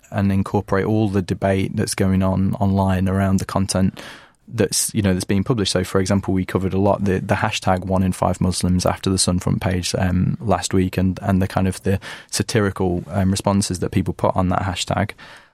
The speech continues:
One of the things that does best for us is actually our coverage of Question Time, for example. W-, and what we figure is there's a big audience who appreciate that Question Time is really important, know that the guests on it are really great, but it's just too late for them to stay up and watch it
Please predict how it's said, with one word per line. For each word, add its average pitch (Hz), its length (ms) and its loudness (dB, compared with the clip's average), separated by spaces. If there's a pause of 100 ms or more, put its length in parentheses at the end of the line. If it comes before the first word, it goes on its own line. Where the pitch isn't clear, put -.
One 113 200 0
of 110 40 0
the 104 80 -6
things 104 140 0
that 95 100 -8
does 98 140 0
best - 280 0
for 98 120 0
us 92 60 0
is 92 100 -2
actually - 200 0
our 95 60 2
coverage 92 360 0
of 92 120 -2
Question 98 320 0
Time, 92 240 0
for 92 140 -2
example. 92 420 0 (400)
W-, - 200 -10
and 101 140 4
what 90 100 0
we 98 100 -4
figure 98 340 2
is 92 340 0 (560)
there's 107 240 2
a 104 100 4 (220)
big 107 280 0
audience 101 480 0
who 98 420 0
appreciate - 380 2
that 95 100 -4
Question - 260 0
Time 98 280 2
is 92 340 0 (120)
really 95 180 2
important, 92 600 2 (240)
know 101 220 2
that 98 140 -4
the 98 60 -4
guests 98 260 0
on 98 80 2
it - 60 -2
are 98 40 2
really 92 160 0
great, 98 300 2 (220)
but - 100 -6
it's - 60 -4
just - 180 -2
too 107 120 2
late 98 200 0
for - 80 -6
them 95 80 2
to - 100 -4
stay 98 160 0
up 95 140 -2
and 95 80 2
watch - 240 -2
it 95 80 0